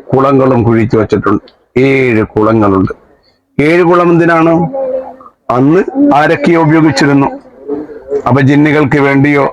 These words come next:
ആർക്കൊക്കെയോ വേണ്ടിയോ ഏഴ് കുളങ്ങൾ കുഴിച്ചു വച്ചു. മനസ്സിലായല്ലേ? <coughs> അൽഹംദുലില്ലാഹില്ലദി അൻഅമ അലൈനാ ബിഗായത്തിൽ ഇനാം. നോക്ക്, അല്ലാഹു ചെയ്ത.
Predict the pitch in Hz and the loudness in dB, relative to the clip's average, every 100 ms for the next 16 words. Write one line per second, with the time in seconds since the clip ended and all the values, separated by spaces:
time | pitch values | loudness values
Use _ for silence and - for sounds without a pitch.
0 | - 127 135 - 147 139 135 131 131 139 | -4 -6 -6 -16 -18 -16 -16 -16 -16 -16
1 | - _ _ _ _ 127 135 147 143 131 | -18 _ _ _ _ -20 -16 -16 -16 -16
2 | 131 135 127 143 120 120 117 - - _ | -16 -16 -20 -20 -20 -20 -20 -20 -20 _
3 | 170 185 160 123 110 _ _ _ _ _ | -14 -12 -12 -14 -20 _ _ _ _ _
4 | _ - - - - 208 156 180 180 165 | _ -12 -8 -6 -6 -6 -8 -12 -14 -14
5 | 160 160 151 180 156 147 156 147 139 143 | -12 -8 -8 -8 -14 -14 -14 -16 -12 -10
6 | 139 156 175 - 139 139 135 139 135 - | -10 -10 -12 -10 -12 -10 -10 -10 -10 -16
7 | 131 127 131 101 101 _ 143 - 147 - | -20 -18 -18 -18 _ _ -20 -20 -20 -20
8 | - 175 147 147 147 139 143 143 139 | -20 -20 -16 -10 -10 -10 -16 -18 -16